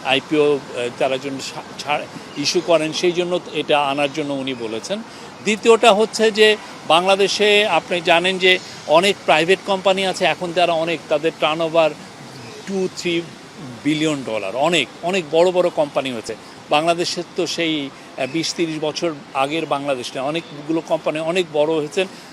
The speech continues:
তাদের অনেক বড় বড় ভেঞ্চার আছে। তো তাদেরকে যাতে স্টক মার্কেটে আনা যায় এবং সে আনার জন্য বলা হয়েছে আইপিওতে তারা যেন আসেন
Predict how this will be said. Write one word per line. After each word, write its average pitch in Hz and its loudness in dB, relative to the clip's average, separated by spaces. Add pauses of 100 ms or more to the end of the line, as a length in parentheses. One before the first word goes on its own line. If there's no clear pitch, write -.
(100)
তাদের 151 2
অনেক 165 2 (440)
বড় 160 6
বড় 160 2
ভেঞ্চার 156 0
আছে। 180 2 (320)
তো 170 0 (120)
তাদেরকে 220 8
যাতে 202 6 (260)
স্টক 208 2
মার্কেটে 185 0
আনা 143 2
যায় 139 0 (360)
এবং 165 0
সে 208 4
আনার 175 6
জন্য 196 2
বলা 165 6
হয়েছে 151 0
আইপিওতে 160 -2
তারা 151 2
যেন 151 -6
আসেন 135 -4